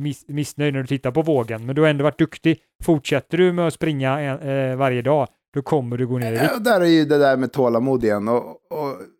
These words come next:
Speaker 2: jag tror, jag har sagt det förut i podden, att om man övar på någonting i ett år så har man inte något val än att bli bättre på det.
Speaker 1: Eh, men här skulle jag också vilja göra då en liten segway till ett koncept som, eh, heter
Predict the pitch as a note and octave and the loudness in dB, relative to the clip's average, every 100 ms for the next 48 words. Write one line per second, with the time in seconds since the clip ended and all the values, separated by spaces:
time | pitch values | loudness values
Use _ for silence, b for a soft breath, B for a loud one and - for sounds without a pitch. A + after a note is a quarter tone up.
0 | - D#3+ D#3+ C#3+ - D3 D3 D#3+ D3+ B2+ | -10 -6 -4 -4 -2 0 2 0 -2 -6
1 | - A#2+ B2 B2 A2+ G#2+ G2 G2 G2 - | 0 0 0 -4 -4 -4 -2 -4 -6 -6
2 | B2+ B2+ A#2+ _ - D3+ C3 D3+ - B2 | -6 -6 -8 _ 0 0 2 0 0 -4
3 | B2 A#2 A2 G2+ A#2+ - _ _ A#2 G#2+ | -2 -4 -4 -4 -4 -4 _ _ -2 -2
4 | G2 A#2+ _ A2 G#2+ A#2 G#2 G#2+ G#2+ G#2+ | -2 -6 _ -6 -2 -2 -2 -6 -4 -4
5 | G2 - B2 A#2 G#2 - A#2 D3 G2+ G#2 | -4 -6 -4 -2 -2 -2 -2 0 -2 -6
6 | - _ - A#2+ G2+ - A2+ A#2+ B2+ G#2+ | -12 _ -6 -4 -4 -8 -6 0 0 0
7 | A#2 G#2 - E2+ - _ _ _ _ _ | -4 -8 -10 -14 -14 _ _ _ _ _
8 | - G#3 G#3+ E3+ E3+ E3+ - F#3 G3 - | -14 -14 -8 -2 -2 0 0 0 0 -2
9 | E3 E3+ E3+ D#3 D3+ D3 C3+ C3+ C3+ C3 | -2 0 0 0 0 -2 -4 -6 -8 -8
10 | - D3 A#2+ B2+ B2+ C3+ B2 - - - | -4 -4 -4 -6 -4 -4 -6 -8 -12 -8
11 | C3+ - E3 - - - C#3+ C3+ B2+ B2 | -8 -4 -4 -6 -20 -6 -6 -6 -6 -8
12 | - _ _ _ D3+ C3 C3+ B2+ | -10 _ _ _ -2 -2 -6 -6